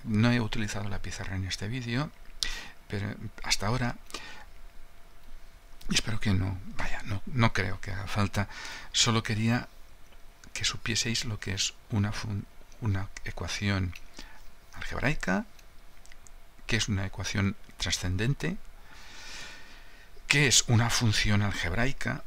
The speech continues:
que es una función que satisface u-, una ecuación algebraica, qué es una función trascendente, que es una función que satisface una ecuación trascendente, qué es un número algebraico, que es,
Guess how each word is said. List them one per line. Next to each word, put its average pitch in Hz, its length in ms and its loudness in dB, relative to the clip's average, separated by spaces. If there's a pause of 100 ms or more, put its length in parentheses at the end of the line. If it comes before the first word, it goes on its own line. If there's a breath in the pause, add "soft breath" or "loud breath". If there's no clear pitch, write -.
(120)
que - 140 -4
es - 100 0
una 95 160 -2
función 101 400 0
que - 80 0
satisface - 680 -2
u-, 95 160 -4 (440)
una 92 260 0
ecuación 85 420 -4
algebraica, 123 680 -2 (180)
qué 120 100 2
es 113 120 0
una 101 160 4
función 98 420 0
trascendente, 92 840 0 (200 loud breath)
que - 80 -2
es - 80 0
una 95 140 2
función 92 380 -2
que 92 160 -4
satisface - 760 -2 (420 loud breath)
una 92 180 2
ecuación 92 400 -4
trascendente, 127 840 0 (640 loud breath)
qué 165 100 0
es 165 100 2
un 147 160 8
número 120 300 6
algebraico, 117 680 -2 (480)
que - 100 -4
es, - 120 -4